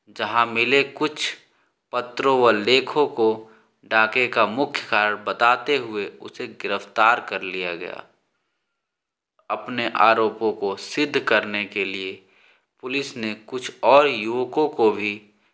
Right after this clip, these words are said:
गिरफ्तार कर लिया और आत्मानंद को गिरोह का मुखिया करार दे दिया गया,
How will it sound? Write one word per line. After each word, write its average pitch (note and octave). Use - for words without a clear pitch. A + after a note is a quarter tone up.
गिरफ्तार A2
कर F2+
लिया F2+
और A#2
आत्मानंद A#2+
को G2+
गिरोह A#2
का G#2+
मुखिया A2
करार F#2+
दे G2+
दिया F2
गया, F2